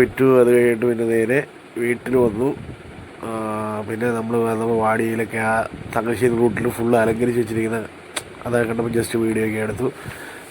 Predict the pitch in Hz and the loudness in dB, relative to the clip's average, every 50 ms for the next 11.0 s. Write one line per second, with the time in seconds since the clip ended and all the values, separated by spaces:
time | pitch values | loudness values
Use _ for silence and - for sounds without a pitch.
0 | - - - - - - - 104 104 107 107 107 120 - 110 120 123 135 156 - | -14 -10 -6 -6 -4 -4 -2 -2 -2 -2 -2 -2 -2 0 0 0 2 0 0 -2
1 | - - - - - - - 135 143 139 135 - - - 135 135 131 135 131 131 | -6 -10 -16 -16 -10 -6 -4 -4 0 0 -2 -2 0 2 4 6 6 6 6 6
2 | 127 113 117 113 120 131 139 - - - - 110 107 107 107 104 107 107 107 104 | 4 4 2 2 2 0 0 -2 -4 -8 -6 -6 -4 -2 -2 -2 -2 -2 -4 -4
3 | - 104 104 - - 98 95 101 - 95 95 - - - - - - - - - | -6 -6 -6 -8 -6 -8 -8 -6 -8 -8 -10 -10 -12 -14 -14 -14 -10 -6 -4 -4
4 | - - - - 107 - 95 104 101 110 110 120 113 117 117 117 123 - 92 - | -4 -4 -6 -6 -6 -4 -2 -2 -2 -2 0 0 2 2 2 2 2 2 2 0
5 | - - - 107 - 113 117 117 113 113 117 117 117 113 120 104 110 110 107 - | -4 -8 -10 -4 -2 0 2 2 2 2 0 0 0 -2 -2 -2 -4 -6 -6 -6
6 | - 135 139 139 156 165 - - - - - - - - - - - - - 71 | -4 -2 2 2 2 2 0 -4 -10 -10 -12 -10 -8 -6 -6 -6 -6 -6 -6 -2
7 | 76 110 113 113 113 113 113 113 113 120 120 127 127 120 127 127 131 131 123 123 | -2 0 0 2 2 2 4 4 4 6 6 6 6 4 4 4 2 4 4 4
8 | 120 - - - 139 151 151 143 131 135 139 139 127 131 131 127 123 117 110 117 | 4 4 2 2 4 4 4 4 4 4 2 4 4 4 4 4 4 2 2 2
9 | 127 131 135 131 120 120 113 120 123 123 120 117 120 120 117 113 120 123 123 113 | 4 4 4 4 4 4 4 4 4 4 4 4 2 0 0 2 2 2 2 2
10 | 117 117 120 123 123 117 135 135 127 117 110 98 107 107 104 92 107 107 110 | -2 -2 0 0 0 0 0 0 2 0 -2 -4 -4 -6 -6 -6 -4 -4 -2